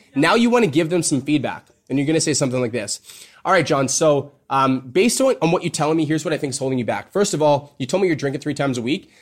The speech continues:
and I know that you think that's not a lot, but that's gonna add up to a ton of extra empty calories, and it's also a toxin for your immune system. So I feel like that's why you're not able to lose weight. And I think, like, with the lack of confidence and the lack of energy going to the gym, you're not really sure what to do in the gym. So when you get there, you're kind of, like, uncertain,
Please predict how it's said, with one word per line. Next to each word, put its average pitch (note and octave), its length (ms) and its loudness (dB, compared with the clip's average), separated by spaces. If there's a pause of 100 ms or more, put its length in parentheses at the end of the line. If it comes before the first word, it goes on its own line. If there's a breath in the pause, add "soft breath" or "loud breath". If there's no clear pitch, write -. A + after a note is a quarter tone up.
and C#3+ 120 0
I D3 60 2
know E3 160 4
that F#3 120 -2
you D#3+ 100 -2
think D#3 180 -4
that's D#3 200 -2
not C#3 140 -2
a B2+ 40 -2
lot, A#2 260 -4
but C3 60 -10
that's D3+ 180 -4
gonna D#3 200 -2
add C3+ 180 0
up C#3 100 -2
to C3 100 -6
a A#2+ 40 -4
ton C#3+ 200 -6
of C#3 140 -6 (100)
extra C#3+ 340 -4
empty C#3 260 -6
calories, C#3 420 -4
and C3+ 120 -4
it's B2+ 100 -4
also G3 260 -2
a C3 60 -2
toxin D3 460 -4
for B2+ 100 -10
your A#2 60 -2
immune B2+ 180 -2
system. A2+ 380 -10 (220 loud breath)
So - 120 -4
I D3+ 40 0
feel F#3+ 140 2
like F#3 80 0
that's D3 220 -2
why C3 120 0
you're C3+ 80 0
not B2 140 -2
able A2+ 160 -4
to A#2 100 -14
lose A2 200 -8
weight. G#2 200 -10 (320 loud breath)
And D#3 120 0
I F3 40 2
think, G3+ 200 -2
like, G3 180 0
with D#3+ 100 -2
the E3+ 80 0
lack C#3 280 0
of C#3+ 100 -8
confidence C#3+ 440 -4
and C3+ 60 -6
the B2+ 60 -4
lack B2+ 180 -2
of B2+ 120 -6
energy B2+ 260 -4
going B2+ 160 -2
to B2 80 -4
the A2+ 60 -6
gym, C3 320 -4 (200 loud breath)
you're D3 80 0
not F#3+ 160 2
really G3+ 160 2
sure E3 160 -2
what B2 220 -2
to - 80 -6
do E3 100 -4
in F#3 80 2
the F3+ 80 0
gym. F#3+ 280 -4
So - 100 -2
when C#3 160 0
you B2 80 -4
get D3+ 220 -2
there, F3+ 120 -2
you're C#3 120 -4
kind D3+ 180 -2
of, C3 60 -4
like, C3 120 -2
uncertain, C#3 540 -4